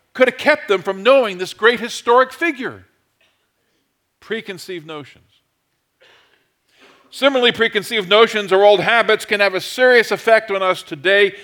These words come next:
in our walk with Jesus Christ. They can keep us from knowing him as intimately as we should. Our text for today addresses this very issue. It is, in my opinion, one of the most extraordinary stories in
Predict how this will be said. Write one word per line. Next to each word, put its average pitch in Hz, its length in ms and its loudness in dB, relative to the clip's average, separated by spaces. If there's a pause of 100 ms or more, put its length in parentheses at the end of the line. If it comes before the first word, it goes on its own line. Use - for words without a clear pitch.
(140)
in 190 120 2
our 196 180 6
walk 185 400 6
with 196 200 0
Jesus 180 400 -8
Christ. 165 420 0 (240)
They 196 140 4
can 190 220 -2
keep - 400 -2
us 196 180 4
from 170 280 -2
knowing 240 360 -2
him 170 380 -6 (220)
as 165 220 -2 (120)
intimately 190 840 -8 (260)
as 143 200 -2
we 135 120 -10
should. 113 360 -10 (1080)
Our 170 160 0
text 240 420 0
for 208 160 -4
today 180 400 4
addresses 156 560 -2
this 151 180 -6
very 165 380 0
issue. 123 320 -8 (180)
It 202 200 0
is, 262 480 -4 (180)
in 165 160 -2
my 170 160 2
opinion, 247 640 -4 (200)
one 190 160 4
of 180 60 -2
the 180 60 -8
most 185 260 0
extraordinary 220 1400 2
stories 160 760 2
in 151 160 -6